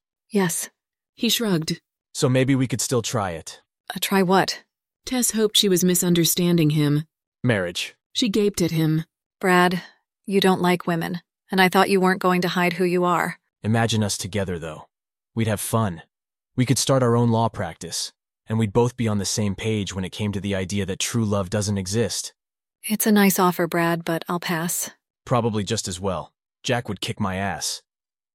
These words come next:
Speaker 3: Do you think you could not tell him about this part of our conversation?"
Speaker 2: If she ever had the chance to speak to Jack again, Tess was sure she wouldn't mention Brad's crazy proposal.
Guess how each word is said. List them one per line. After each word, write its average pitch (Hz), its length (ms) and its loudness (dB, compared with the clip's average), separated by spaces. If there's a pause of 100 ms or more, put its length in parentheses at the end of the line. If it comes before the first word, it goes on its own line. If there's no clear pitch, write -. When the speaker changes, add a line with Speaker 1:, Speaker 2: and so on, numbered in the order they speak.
(120)
Speaker 3:
Do 113 80 -2
you 117 80 2
think 127 220 0
you 123 80 0
could 113 160 -2
not 110 180 -2
tell 120 220 0
him 123 80 2
about 104 260 -2
this 113 140 -4
part 113 240 -2
of 101 80 -2
our 104 100 -2
conversation?" 113 800 -4 (220)
Speaker 2:
If 196 100 0
she 226 180 2
ever 208 180 0
had 190 140 0
the 175 80 4
chance 180 340 0
to 175 100 0
speak 185 280 0
to 175 100 2
Jack 165 260 0
again, 156 540 0 (340)
Tess 208 260 -2
was 196 160 2
sure 202 240 2
she 196 160 2
wouldn't 185 300 0
mention 180 380 2
Brad's 160 300 0
crazy 170 420 2
proposal. 156 720 0